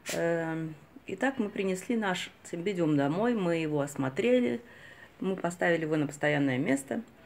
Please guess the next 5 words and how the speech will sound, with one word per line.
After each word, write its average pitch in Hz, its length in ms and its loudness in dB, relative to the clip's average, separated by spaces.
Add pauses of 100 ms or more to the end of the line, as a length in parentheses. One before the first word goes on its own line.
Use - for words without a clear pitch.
(320)
и 311 260 2
любуемся 202 580 0
цветами. 135 560 -4 (720)
Э, - 200 -8
когда, 190 500 2